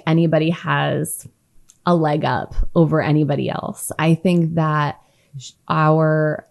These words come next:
life experiences shape us, uh, and, you know, obviously they take us down different paths, right? So me and s-, sitting next to somebody else who maybe had a very similar upbringing, we could have handled things completely different, right?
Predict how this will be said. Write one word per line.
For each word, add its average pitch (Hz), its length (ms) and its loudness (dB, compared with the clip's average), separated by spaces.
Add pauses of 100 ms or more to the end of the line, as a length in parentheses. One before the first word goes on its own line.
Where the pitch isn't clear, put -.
(120)
life 170 400 2
experiences 190 1160 -2 (100)
shape 160 420 0
us, 277 460 -4 (560)
uh, 160 440 -4 (160)
and, 175 640 2 (840)
you 190 100 4
know, 180 120 4
obviously 190 500 2
they 175 100 4
take 175 200 0
us 170 120 0
down 160 320 2
different 156 300 0
paths, - 340 -6
right? 160 180 2
So 156 520 2
me 190 300 6
and 180 140 4
s-, - 120 -16 (120)
sitting 180 240 2
next 165 240 -4
to 170 60 -6
somebody 165 280 0
else 160 180 -2
who - 80 -4
maybe 165 200 0
had 160 180 -4
a - 20 -2
very 156 240 -2
similar 156 420 -4
upbringing, 160 540 -2 (540)
we 180 140 2
could 196 120 4
have 185 100 4
handled 175 280 2
things 165 200 2
completely 147 440 0
different, 165 500 -4
right? 151 360 0